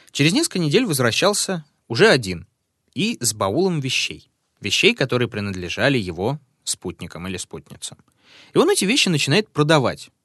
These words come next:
с первого же раза, когда возвращается. Некоторые справедливо интересуются: "А чё, в смысле, а где наша подруга, соседка, родственница?" На что он им отвечает: "Да, ребят, да всё хорошо,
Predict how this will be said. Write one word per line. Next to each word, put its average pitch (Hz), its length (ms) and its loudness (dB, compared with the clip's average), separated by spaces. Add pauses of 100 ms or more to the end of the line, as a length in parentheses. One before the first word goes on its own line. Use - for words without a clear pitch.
с - 120 -6
первого 101 340 -2
же 92 140 -6
раза, 85 340 -8 (180)
когда 85 260 -12
возвращается. - 640 -10 (320)
Некоторые 208 380 -2
справедливо 160 460 0
интересуются: 127 800 2
"А 120 60 4
чё, 113 180 -4
в - 40 -8
смысле, 110 360 -4
а 101 360 0 (320)
где 104 600 -6 (120)
наша 104 300 -6
подруга, 101 400 -2
соседка, 127 500 -2
родственница?" 107 800 -6 (240)
На 110 180 -8
что 349 180 -6
он 349 60 -2
им 302 80 0
отвечает: 240 360 0
"Да, 160 80 2
ребят, 156 220 0
да 151 80 -2
всё - 180 0
хорошо, 175 580 -4